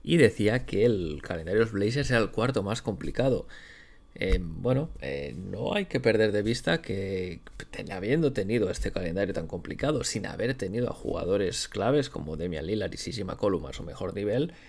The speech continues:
el equipo, bueno, tiene un récord de nueve ocho, que no es para tirar cohetes, pero está en positivo con todos los cambios que ha habido en la off-season y tal. Así que hay que, hay que creer en el trabajo que se está haciendo para mejorar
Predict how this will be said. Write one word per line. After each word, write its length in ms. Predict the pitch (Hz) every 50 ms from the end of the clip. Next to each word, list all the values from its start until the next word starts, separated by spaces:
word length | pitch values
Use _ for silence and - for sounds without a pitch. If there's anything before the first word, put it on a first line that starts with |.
| - - -
el 160 | - 80 - -
equipo, 640 | - - 101 - - 135 123 104 90 78 73 71 -
bueno, 280 | - 139 127 131 139 139
tiene 160 | - 110 101
un 80 | 95 90
récord 340 | - 107 113 - 110 101
de 80 | 92 85
nueve 340 | 87 90 85 78 76 78 107
ocho, 360 | 143 143 - - 147 143 147 -
que 120 | - - 73
no 100 | 78 95
es 100 | - -
para 220 | - 90 80 78
tirar 280 | - - - - - -
cohetes, 400 | - 107 123 123 - 127 139 139
pero 160 | - - -
está 160 | - - 101
en 100 | 101 101
positivo 580 | - - - - - - - 123 123 120 120 113
con 180 | - 76 78 -
todos 200 | - 92 92 82
los 140 | 73 -
cambios 320 | - - 95 90 76 71 -
que 120 | - -
ha 20 | -
habido 340 | - - 90 - - -
en 80 | - -
la 140 | - 82 82
off-season 480 | 78 - - - 98 - - 95 107
y 40 | 113
tal. 240 | 123 - 160 175 170 - - - - - - - - - - - -
Así 260 | - - - - 101
que 180 | - - 135 127
hay 180 | 98 92 87
que, 320 | - - - 98 90 82 -
hay 120 | 85 95
que 160 | - - 120
creer 220 | - 117 104 110 117
en 60 | 117
el 100 | 104 87
trabajo 400 | - - 87 87 90 - - 104
que 100 | - -
se 60 | 110
está 140 | 101 - 95
haciendo 440 | - - 104 107 110 117 127 143 131
para 320 | - - 95 101 113 110
mejorar 600 | 101 98 - - - 98 104 110 113 123 135 147